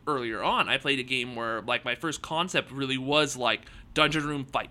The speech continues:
dungeon room fight, dungeon room fight. And, you know, when you're younger, you like that, but then as you get older and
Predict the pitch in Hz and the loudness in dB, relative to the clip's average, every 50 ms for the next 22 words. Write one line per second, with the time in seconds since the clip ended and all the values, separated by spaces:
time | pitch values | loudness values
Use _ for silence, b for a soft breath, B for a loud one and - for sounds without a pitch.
0 | - - - 139 143 147 151 151 139 147 143 135 123 - - 113 - - - - | -10 -6 0 0 2 2 2 0 0 -2 -4 -4 -2 -2 -2 -2 -2 -6 -4 0
1 | 131 135 135 151 143 135 143 135 131 120 - 101 90 - - - - - 127 131 | 0 0 2 0 -2 -2 -4 -6 -6 -6 -6 -6 -6 -8 -12 -12 -8 -6 -6 -6
2 | 123 123 131 151 151 123 113 110 117 - - - 123 123 123 127 123 123 135 127 | -6 -8 -6 -4 -4 -4 -4 -6 -10 -12 -10 -10 -8 -6 -6 -6 -4 -4 -4 -4
3 | 127 127 131 127 123 135 170 233 311 302 - 175 160 156 - 156 147 147 143 143 | -4 -4 -6 -6 -4 0 2 2 2 4 4 4 4 4 4 2 0 2 2 2
4 | 139 139 143 135 139 135 151 175 185 185 160 147 143 135 135 135 | 2 0 -2 -2 0 2 4 4 4 4 4 4 2 2 0 -2